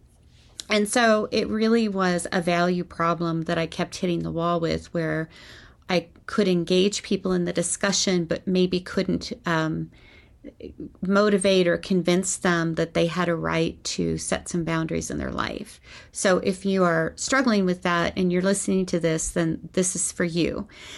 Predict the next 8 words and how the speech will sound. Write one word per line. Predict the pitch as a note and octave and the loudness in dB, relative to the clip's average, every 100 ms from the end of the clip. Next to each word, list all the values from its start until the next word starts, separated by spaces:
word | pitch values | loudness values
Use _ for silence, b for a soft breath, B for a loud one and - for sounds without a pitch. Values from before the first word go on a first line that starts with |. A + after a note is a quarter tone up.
| B | B
So | - | 0
this | A3 B3 | 2 4
is | D4+ C#4+ | 2 2
really | C4 B3 A3+ | 4 4 2
important | G3 - G3+ - F3 | 0 2 0 2 -2
because | F3+ F3+ G#3 G3 F#3+ B B B B _ - _ - | -4 -2 2 2 0 B B B B _ -20 _ -6
we | G#3 A3 G#3+ | 0 2 2
don't | F#3 G#3+ G#3+ A3+ B3 - | 2 4 6 6 4 -2